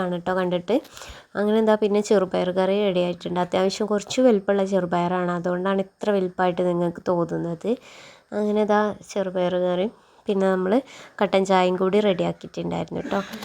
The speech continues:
അതിൻ്റെ ഇടയിൽ കുറച്ച് മഴയൊക്കെ ഒന്ന് ചോർന്ന സമയത്ത് ദാ ഉമ്മ പെട്ടെന്ന് തന്നെ മുറ്റത്തുള്ള ആ ഒരു ചമ്മലും കാര്യങ്ങളൊക്കെ ഒന്ന് അടിച്ചെടുക്കുന്നുണ്ട്. ഞാനും പിന്നെ നേരത്തെ എണീറ്റു,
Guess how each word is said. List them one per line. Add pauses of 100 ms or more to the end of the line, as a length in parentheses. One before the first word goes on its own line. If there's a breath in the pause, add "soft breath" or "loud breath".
(180)
അതിൻ്റെ
ഇടയിൽ (220)
കുറച്ച് (100)
മഴയൊക്കെ
ഒന്ന് (380)
ചോർന്ന (100)
സമയത്ത്
ദാ
ഉമ്മ (100)
പെട്ടെന്ന്
തന്നെ
മുറ്റത്തുള്ള (140)
ആ
ഒരു
ചമ്മലും
കാര്യങ്ങളൊക്കെ
ഒന്ന്
അടിച്ചെടുക്കുന്നുണ്ട്. (480 loud breath)
ഞാനും
പിന്നെ
നേരത്തെ
എണീറ്റു,